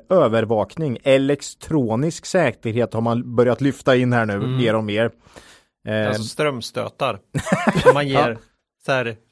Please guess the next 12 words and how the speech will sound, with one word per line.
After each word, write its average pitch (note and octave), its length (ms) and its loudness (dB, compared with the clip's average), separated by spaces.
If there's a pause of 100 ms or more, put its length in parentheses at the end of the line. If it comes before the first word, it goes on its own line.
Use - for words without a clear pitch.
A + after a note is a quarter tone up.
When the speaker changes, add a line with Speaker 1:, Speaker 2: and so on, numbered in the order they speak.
(200)
Speaker 2:
stängsel. A#2 640 -6 (340)
Nej. B2 280 -6
Speaker 1:
Brandskydd, D#3 880 4 (200)
Speaker 2:
Mm. A#2+ 120 -10
Speaker 1:
G D#3 160 4
P F3 260 0
S-tjänster B2+ 800 0 (320)
samt C3 420 0
diverse A#2 600 -2
riskhanteringsfrågor. A2 2250 -6 (500)
Mm. G3+ 200 -6
Speaker 2:
Mm. D#3+ 380 -8